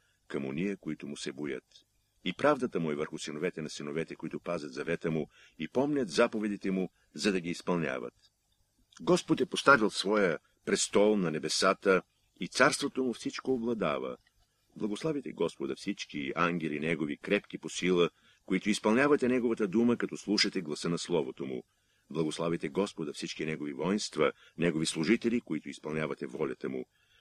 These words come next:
Благославяйте Господа всички Негови дела,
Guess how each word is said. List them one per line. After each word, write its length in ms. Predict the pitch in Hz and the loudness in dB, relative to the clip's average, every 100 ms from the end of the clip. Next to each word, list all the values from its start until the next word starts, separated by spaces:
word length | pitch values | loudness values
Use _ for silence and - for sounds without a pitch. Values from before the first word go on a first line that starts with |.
| _ | _
Благославяйте 840 | 98 101 202 151 165 156 - 135 | 4 6 6 6 4 2 0 -2
Господа 600 | 110 147 - - 73 69 - _ _ _ - | 0 0 0 -2 0 -2 -2 _ _ _ -4
всички 380 | - 165 - 143 | 0 2 2 2
Негови 280 | 131 120 | 2 0
дела, 400 | 104 110 104 73 | 2 4 6 4